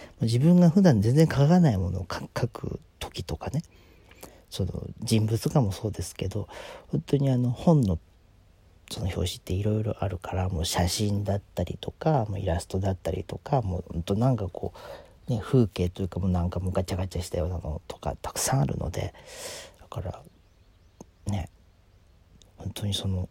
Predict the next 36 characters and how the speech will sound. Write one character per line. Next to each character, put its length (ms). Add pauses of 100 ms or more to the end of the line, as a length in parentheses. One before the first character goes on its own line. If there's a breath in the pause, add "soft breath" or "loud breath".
写 240
す 180
だ 140
け 140
で 100
も 140
結 200
構 120
大 240
変 280
だ 100
っ 20
た 160
り 200 (140)
し 160
ま 160
す。 160
<laughs> 0
だ 20
か 600
ら 60
ど 260
れ 100
写 240
し 100
て 120
い 60
い 20
の 100
か 140
な 100
っ 40
て 120
思 160
っ 60
て。 200